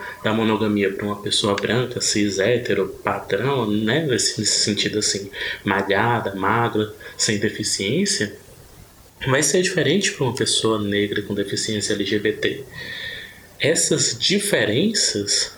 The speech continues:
são importantes de serem marcadas, não como uma forma de exclusão, mas como uma forma de entender essa pluralidade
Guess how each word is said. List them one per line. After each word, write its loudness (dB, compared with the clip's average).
são 2
importantes 0
de 2
serem 2
marcadas, -2
não 2
como -2
uma 0
forma 0
de 0
exclusão, 0
mas 2
como 2
uma 4
forma 2
de 0
entender 2
essa 2
pluralidade 0